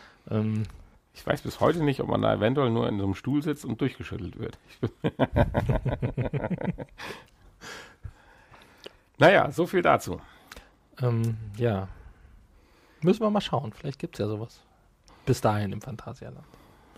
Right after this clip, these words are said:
Speaker 2: Viel pragmatischer <clears throat> und im Einsatz ist eine neue Lösung, beziehungsweise eine drahtlose Lösung für V R.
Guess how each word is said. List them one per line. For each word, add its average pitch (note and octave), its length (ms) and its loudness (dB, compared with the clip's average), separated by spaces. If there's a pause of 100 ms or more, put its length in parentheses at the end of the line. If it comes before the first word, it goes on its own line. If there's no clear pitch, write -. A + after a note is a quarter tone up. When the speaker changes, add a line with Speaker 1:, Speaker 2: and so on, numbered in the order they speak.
(1080)
Speaker 2:
Viel A3+ 340 2
pragmatischer F3 960 2 (100)
<clears throat> B2+ 600 2
und D3 260 0
im B2 240 2
Einsatz D#3+ 800 0 (140)
ist - 720 -4 (140)
eine A2 920 2 (520)
neue G#2+ 580 4
Lösung, F3+ 540 0
beziehungsweise A#2 640 -2
eine A2+ 200 0
drahtlose A2+ 920 2
Lösung C3 560 0
für D3+ 340 -2
V A#2 40 -4
R. A2+ 480 0